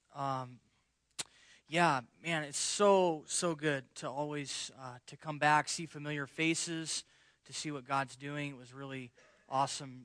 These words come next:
last night to celebrate. I can't believe it's been ten years. In some ways, I guess I can because I feel old. Um, and then in other ways, I can't believe it. Uh, my wife and I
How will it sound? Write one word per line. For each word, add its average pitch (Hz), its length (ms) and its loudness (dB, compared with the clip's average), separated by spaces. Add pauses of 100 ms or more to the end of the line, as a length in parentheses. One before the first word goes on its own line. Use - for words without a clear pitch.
last 135 320 0
night 135 360 -6
to - 60 -20
celebrate. 135 540 -4
I 135 80 0
can't 165 240 0
believe 156 240 2
it's - 140 -4
been 156 180 -4
ten 156 280 -4
years. 160 420 2 (320)
In 165 100 -2
some 254 300 8
ways, 185 240 8
I 151 80 4
guess 151 260 0
I 147 80 0
can 147 400 -2
because 143 260 -12
I 139 120 0
feel 165 220 -4
old. 139 460 -2 (600)
Um, 127 480 2 (260)
and 147 160 -4
then 147 80 0
in 143 120 0
other 151 200 4
ways, 139 640 0
I 135 120 -4
can't 160 340 -6
believe 127 320 -8
it. 135 120 -6 (200)
Uh, 127 140 -8
my 131 160 -2
wife 143 320 2
and 139 80 0
I 131 260 2